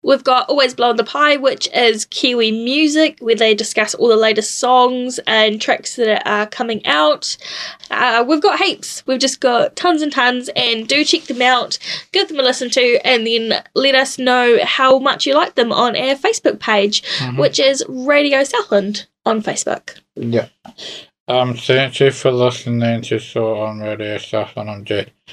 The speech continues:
Speaker 2: Do not forget to check out the Soar Facebook page. If you have any comment, questions or feedback, I would really like to hear from you.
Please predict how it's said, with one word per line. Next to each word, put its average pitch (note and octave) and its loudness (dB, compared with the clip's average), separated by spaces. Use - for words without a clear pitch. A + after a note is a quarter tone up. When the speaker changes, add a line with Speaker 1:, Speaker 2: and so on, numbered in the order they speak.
Speaker 2:
Do A#2 2
not B2 0
forget A#2+ 0
to A2+ 0
check A#2 -2
out A2 -2
the A2 -2
Soar A2+ -2
Facebook A2 -4
page. A2 0
If A2 -2
you A#2 0
have A2+ 0
any A2+ -4
comment, A2 -6
questions A2 -4
or A2 -6
feedback, G#2+ -4
I G#2+ 0
would G#2+ 0
really G#2+ 0
like G#2 -2
to G#2+ -2
hear G#2+ -4
from G#2 -8
you. G2 -8